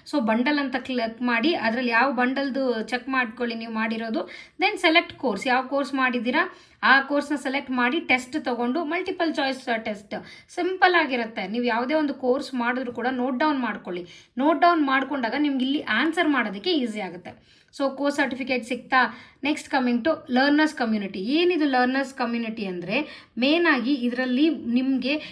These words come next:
ಈ, ಆ, ನಾನು already ಎಲ್ಲ ಜಾಯಿನ್ ಆಗಿದ್ದೀನಿ, ಅದಕ್ಕೋಸ್ಕರ ನಂಗೆ ತೋರಿಸ್ತಾ ಇಲ್ಲ. So,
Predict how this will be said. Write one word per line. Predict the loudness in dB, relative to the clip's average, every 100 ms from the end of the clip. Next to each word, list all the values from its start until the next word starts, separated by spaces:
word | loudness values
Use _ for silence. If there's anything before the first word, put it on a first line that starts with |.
| -8 0
ಈ, | 4
ಆ, | 4 4 2 0
ನಾನು | 0 2 2
already | 2 2 2
ಎಲ್ಲ | 2 2
ಜಾಯಿನ್ | 2 -2 0
ಆಗಿದ್ದೀನಿ, | -2 -2 -6
ಅದಕ್ಕೋಸ್ಕರ | -6 -6 -8 -6
ನಂಗೆ | -6 -6 -8
ತೋರಿಸ್ತಾ | -8 -8 -8 -4
ಇಲ್ಲ. | 0 -2 -2 -20 -10 0
So, | 4 4